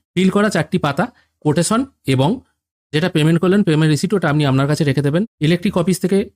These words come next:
যে ব্যক্তি আসবেন আপনার বাড়িতে মিটার বসানোর জন্য, মিটার বসানো হয়ে গেলে, আবার বলছি, আগে কিন্তু নয়। অনেকে দেখা গেছে কি,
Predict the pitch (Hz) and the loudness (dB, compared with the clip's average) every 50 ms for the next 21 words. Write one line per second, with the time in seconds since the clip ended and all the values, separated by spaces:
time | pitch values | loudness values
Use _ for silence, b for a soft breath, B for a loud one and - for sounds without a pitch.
0 | _ - 127 123 165 160 170 170 - - 190 170 156 147 165 202 190 165 156 156 | _ -6 -2 -2 0 0 0 -2 0 0 0 0 0 0 0 0 2 2 2 0
1 | 151 147 147 139 175 160 147 139 156 156 143 143 139 - 160 160 151 160 160 196 | 0 0 0 0 0 0 0 0 0 0 0 0 0 0 0 0 0 0 0 0
2 | - - 151 143 180 190 175 175 165 - 202 190 - 175 175 180 170 147 127 123 | 0 0 0 0 2 2 0 0 2 2 0 0 2 2 2 4 4 2 2 0
3 | 127 147 156 147 139 120 - - 120 B B B B - 139 147 160 175 165 185 | 0 0 0 0 0 -2 -2 -4 -10 B B B B -4 -2 0 0 0 2 2
4 | 175 156 180 - 120 - b b b b b - 143 156 170 165 202 190 190 - | 2 0 0 -2 -2 -6 b b b b b -2 0 0 0 0 0 0 0 -2
5 | - 127 139 143 175 180 180 175 165 165 - 185 226 | -4 -6 -4 -2 0 0 0 0 0 -2 -2 -4 -6